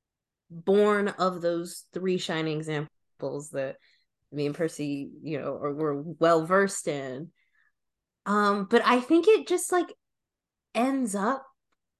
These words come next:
being very true for, like, a lot of them. Uh,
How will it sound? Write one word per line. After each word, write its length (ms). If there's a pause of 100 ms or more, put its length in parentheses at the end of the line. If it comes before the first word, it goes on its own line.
(200)
being 720
very 560
true 560
for, 320
like, 220
a 60
lot 500
of 160
them. 360
Uh, 120